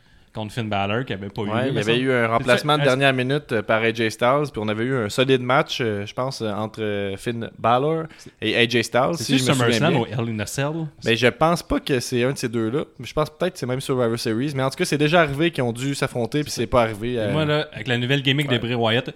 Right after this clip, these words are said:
Speaker 1: euh, je me calisse de tous les autres matchs, puis c'est tout ce que je veux voir. Je suis même prêt peut-être à aller voir des scalpers pour avoir des billets pour passer une nuit de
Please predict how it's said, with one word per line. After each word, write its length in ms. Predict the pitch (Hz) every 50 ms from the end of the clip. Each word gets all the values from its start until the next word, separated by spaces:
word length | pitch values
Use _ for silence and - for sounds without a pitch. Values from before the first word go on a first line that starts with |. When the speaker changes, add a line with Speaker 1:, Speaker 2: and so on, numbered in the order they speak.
| -
Speaker 1:
euh, 100 | - 110
je 100 | 113 117
me 100 | 127 127
calisse 400 | 123 - 147 139 139 135 143 135
de 60 | 131 110
tous 220 | - 139 131 -
les 140 | 117 107 113
autres 160 | 107 101 -
matchs, 240 | 117 113 117 - -
puis 160 | - - 101
c'est 60 | - -
tout 120 | - -
ce 60 | -
que 100 | - 127
je 120 | 104 101 104
veux 40 |
voir. 280 | 95 95 101 107 110 104 - - _ - - - - - - - - - -
Je 60 | -
suis 60 | -
même 120 | 127 127 127
prêt 120 | 131 131
peut-être 160 | 131 143 123
à 40 | 127
aller 60 | 110
voir 120 | 101 107 110
des 100 | 110 107
scalpers 360 | - - 104 98 - 113 113
pour 80 | 110 104
avoir 100 | 101 101
des 120 | 101 104 101
billets 200 | 101 104 107 110
pour 260 | - - 101 98 92
passer 300 | - - 113 101 - 117
une 80 | 104 101
nuit 80 | 95
de 40 | 92